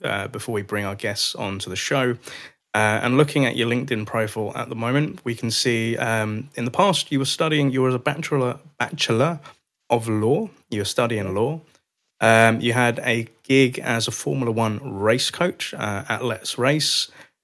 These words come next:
Uh, you had some management experience working at Lidl, uh, within retail.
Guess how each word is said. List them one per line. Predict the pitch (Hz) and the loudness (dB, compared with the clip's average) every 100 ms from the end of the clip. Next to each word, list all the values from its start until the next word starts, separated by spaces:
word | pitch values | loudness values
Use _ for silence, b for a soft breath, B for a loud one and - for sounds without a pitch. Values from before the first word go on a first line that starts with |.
| - | -2
Uh, | 107 107 | 0 2
you | 117 | 0
had | 123 123 | 2 2
some | - 123 113 123 | 0 0 0 -2
management | 120 120 127 127 - 113 | -2 0 2 0 -2 -6
experience | 123 - 120 113 - | -6 -4 -4 -4 -4
working | 113 110 - 113 107 | -2 -2 -2 -6 -6
at | 123 135 | -8 -6
Lidl, | 139 123 143 196 - - | -2 0 2 0 -4 -6
uh, | 107 101 | -4 -2
within | 107 104 101 98 | -2 -2 -2 -2
retail. | 120 123 139 175 165 | -4 -2 -4 -4 -6